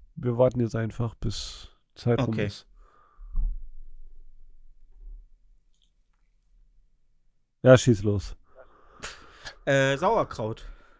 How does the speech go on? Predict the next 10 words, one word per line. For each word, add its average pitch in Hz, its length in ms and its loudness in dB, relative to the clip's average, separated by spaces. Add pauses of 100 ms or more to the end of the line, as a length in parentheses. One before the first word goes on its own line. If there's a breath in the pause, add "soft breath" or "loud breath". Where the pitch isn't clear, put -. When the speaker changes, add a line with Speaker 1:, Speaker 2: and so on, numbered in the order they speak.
(120)
Speaker 1:
<laughs> - 540 4
Speaker 2:
Schmeckt 175 420 2
zu 156 160 -8
Bratwurst 170 640 0
und 143 120 -8
Kat-, 143 380 -2
äh, 143 220 2
Kartoffelbrei 139 840 -2
einfach 135 260 -2
formidabel. 135 880 -2